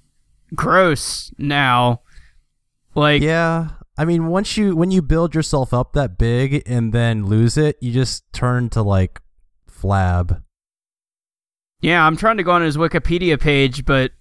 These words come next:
Speaker 1: it's all about his politics now, which is kinda lame because, oh, I don't know, he's kind of known for his movies. Why is there no obvious filmography?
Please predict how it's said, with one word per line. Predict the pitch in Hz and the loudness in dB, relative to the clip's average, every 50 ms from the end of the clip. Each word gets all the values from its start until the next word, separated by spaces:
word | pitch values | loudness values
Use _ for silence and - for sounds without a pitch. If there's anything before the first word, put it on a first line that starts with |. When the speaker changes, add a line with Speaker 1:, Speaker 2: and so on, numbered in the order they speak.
| _ _ - - - | _ _ -20 -8 -6
Speaker 1:
it's | 165 156 - | -6 -2 2
all | 180 180 180 175 | 4 4 4 4
about | 160 165 165 165 147 | 4 4 4 4 2
his | 135 - | 0 -4
politics | - - 156 160 160 151 143 - - 143 131 - - 151 | -2 2 2 4 4 4 2 0 0 -4 -4 -4 -4 -2
now, | 143 135 127 127 127 | 0 2 2 2 2
which | 131 131 - | 0 0 -2
is | 165 139 | -4 -4
kinda | - 247 269 311 247 | 0 0 2 4 4
lame | 165 160 170 175 156 135 123 120 120 135 - - | 4 4 2 2 2 2 0 0 -2 -4 -6 -4
because, | - 151 143 - 170 165 160 151 160 - | -6 -4 -2 0 0 0 0 -2 -4 -2
oh, | - 156 160 147 | 0 0 0 0
I | 101 127 160 | 2 0 0
don't | 233 233 175 127 | 2 2 0 0
know, | 131 139 143 143 | -2 0 0 0
he's | 156 170 - | -2 -2 -4
kind | - - - 185 190 175 | -6 -4 -2 -2 -2 -2
of | 165 156 | -4 -2
known | 160 156 160 165 170 170 | 0 0 2 2 0 0
for | - - 160 147 135 | -2 0 0 0 2
his | 151 139 127 | 0 -2 -2
movies. | 131 127 127 135 123 123 151 185 220 262 269 - - - _ _ _ _ _ _ _ _ _ _ _ _ _ _ | -4 -2 -2 -2 -2 0 0 0 -2 -2 -4 -6 -12 -14 _ _ _ _ _ _ _ _ _ _ _ _ _ _
Why | - 143 143 151 165 | -4 0 2 2 2
is | 160 139 | 2 2
there | 170 160 | 0 0
no | 156 160 156 151 | 2 2 2 2
obvious | 147 - 151 151 143 143 151 143 - - | 2 2 2 0 2 0 -2 -2 -2 -2
filmography? | - 160 147 139 135 147 151 139 139 123 - - 135 123 127 120 | -2 -2 0 2 2 2 2 0 -2 -4 -2 -2 0 2 2 2